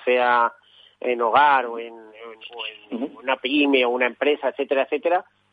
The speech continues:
Speaker 1: ¿también tramitáis todo lo que es el expediente? Es decir, hasta su finalización, cierre, incluso indemnización.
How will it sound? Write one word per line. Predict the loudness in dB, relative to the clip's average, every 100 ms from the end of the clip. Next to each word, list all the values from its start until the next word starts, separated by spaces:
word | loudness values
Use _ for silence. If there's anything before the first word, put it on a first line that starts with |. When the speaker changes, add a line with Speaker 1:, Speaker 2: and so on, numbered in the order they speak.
| _ _
Speaker 1:
¿también | -10 -8 -4 -2 -2
tramitáis | 0 -2 0 -2 -4 -6 _
todo | 0 0 0
lo | -2
que | -6
es | -6
el | -4
expediente? | -4 -4 -4 -2 -4 -2 -4 -4
Es | -6
decir, | -4 0 -2
hasta | -2 -6 -6
su | -6
finalización, | -6 -2 -2 -2 -2 -4 -2 0 2 0
cierre, | -2 -4 -2 -4
incluso | -8 -10 -6
indemnización. | -4 -4 -4 -6 -6 -2 -2 -2 -6